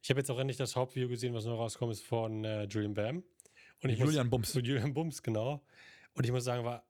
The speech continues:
Speaker 1: eins der, ge-, also wenn nicht sogar das beste Video, was er bisher hier ra-, rausgehauen hat, was nicht nur die Qualität angeht, vom, vom Video- und Audiomaterial her, sondern auch generell einfach, also es war einfach ein
Speaker 2: Produktionsaufwand und alles.
Speaker 1: es war einfach ein Video, äh, mit absoluter
Speaker 2: Hast du die Outtakes
Speaker 1: Perfektion.
Speaker 2: gesehen?
Speaker 1: Die Outtakes habe ich auch gesehen, ja.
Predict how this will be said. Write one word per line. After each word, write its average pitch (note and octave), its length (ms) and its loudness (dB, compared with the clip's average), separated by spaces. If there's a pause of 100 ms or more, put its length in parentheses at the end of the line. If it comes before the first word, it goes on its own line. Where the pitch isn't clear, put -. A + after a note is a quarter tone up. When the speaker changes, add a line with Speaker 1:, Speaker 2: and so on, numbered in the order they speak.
Speaker 1:
eins B2 240 -2
der, C3 120 2
ge-, B2+ 140 -4
also B2 340 0
wenn C#3 160 0
nicht C#3 100 -2
sogar C3 140 0
das A2+ 120 -2
beste C#3 320 0
Video, B2+ 200 0
was A#2 140 -2
er A2+ 60 -4
bisher A2 220 -2
hier A2 140 0
ra-, G#2+ 160 0 (160)
rausgehauen A#2 360 2
hat, G#2 120 -2
was A2 180 0
nicht B2+ 100 0
nur B2 100 0
die A2 60 -2
Qualität A#2 440 0
angeht, A2+ 360 -2 (540)
vom, A2 280 2
vom G#2+ 340 -4 (160)
Video- D#3 280 2
und A#2+ 220 -4
Audiomaterial C3 720 0
her, A#2+ 140 -2
sondern A2+ 280 0
auch A2+ 120 -6
generell G#2+ 360 0
einfach, A2 340 -4
also G#2+ 320 -2 (420)
es - 60 -2
war B2+ 60 4
einfach A2+ 180 0
ein A#2+ 60 2
Speaker 2:
Produktionsaufwand B2 680 4
und A2 60 -4
alles. G#2 360 -4 (160)
Speaker 1:
es - 120 0
war C#3+ 80 4
einfach A#2 160 -2
ein A#2 180 0
Video, B2+ 420 0
äh, E3 120 -4
mit D3+ 220 -2
absoluter C3+ 420 2
Speaker 2:
Hast A#2+ 120 6
du E3 40 4
die - 60 4
Outtakes D#3 280 6
Speaker 1:
Perfektion. B2 80 2
Speaker 2:
gesehen? D3+ 500 0
Speaker 1:
Die C3+ 80 8
Outtakes C3 200 0
habe A#2+ 100 -2
ich A#2 60 -2
auch G#2 80 -6
gesehen, G2+ 260 0
ja. G2+ 160 -4